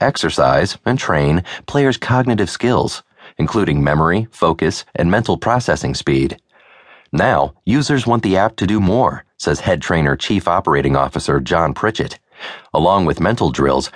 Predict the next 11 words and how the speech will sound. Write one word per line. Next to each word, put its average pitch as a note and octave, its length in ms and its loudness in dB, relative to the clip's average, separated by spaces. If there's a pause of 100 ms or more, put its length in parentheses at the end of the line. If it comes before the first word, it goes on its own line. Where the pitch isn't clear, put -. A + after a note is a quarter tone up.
(120)
they C#3 100 2
wanted D3+ 300 2
to C3+ 60 2
show A#2 220 0
exactly F2+ 520 0
how E2 240 0
all-star G2 420 0
baseball D#2 460 0
slugger D2+ 520 0
Jose F2+ 320 0
Bautista D#2+ 720 0